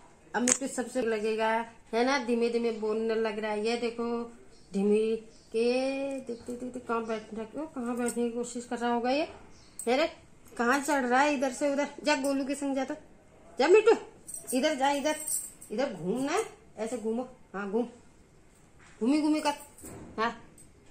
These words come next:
घूम लो, उधर जा, उधर जा, वो देख कुछ चीज़, खाना देख, खाना, खाना देख, कह रहा हूँ। हाथ खड़ा, हाथ खड़ा,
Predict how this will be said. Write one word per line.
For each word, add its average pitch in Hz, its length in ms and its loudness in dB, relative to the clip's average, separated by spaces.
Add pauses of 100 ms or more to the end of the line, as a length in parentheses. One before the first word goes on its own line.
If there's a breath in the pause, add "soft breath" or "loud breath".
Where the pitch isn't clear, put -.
(280)
घूम 269 180 4
लो, 294 80 4
उधर 294 200 2
जा, 285 100 -2 (180)
उधर 277 220 2
जा, 277 120 -2 (340)
वो 285 80 8
देख 330 160 4
कुछ 330 100 0
चीज़, 294 300 -2 (120)
खाना 294 240 2
देख, 311 220 -2
खाना, 285 200 -2 (540)
खाना 294 260 2
देख, 302 380 4
कह 226 100 2
रहा 208 260 2
हूँ। 320 80 -2 (760)
हाथ 403 320 -2
खड़ा, 311 180 0 (720)
हाथ 330 160 0
खड़ा, 370 140 6